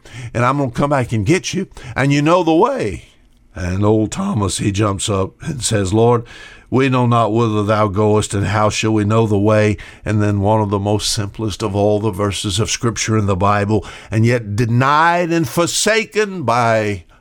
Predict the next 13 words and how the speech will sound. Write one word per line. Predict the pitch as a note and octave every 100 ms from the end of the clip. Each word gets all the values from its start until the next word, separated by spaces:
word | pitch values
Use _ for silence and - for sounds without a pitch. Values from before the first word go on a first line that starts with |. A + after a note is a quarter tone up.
| _
most | E2+ G2 A#2 A2+ - - -
all | C#3 A#2+ F2+ D2 C2+ - - - _ _ _ _
of | E2+ E2+
God's | E2+ F2+ D#2
creation." | - - G#2 F#2 F2+ - D2+ D2+ - - _ _ _ _
Jesus | - A#2 G#2+ F2 F#2 F#2
said, | A#2 G#2 F2+ E2 -
"I | - G2 F2 D2+ C#2 C#2+ C#2+ _ _ _ _ _
am | G2+ F#2+
the | F2+
way." | G2 G#2 E2+ D2 - - - _ _ _ _ _ _ -
What | F2+ A2
is, | A2+ - -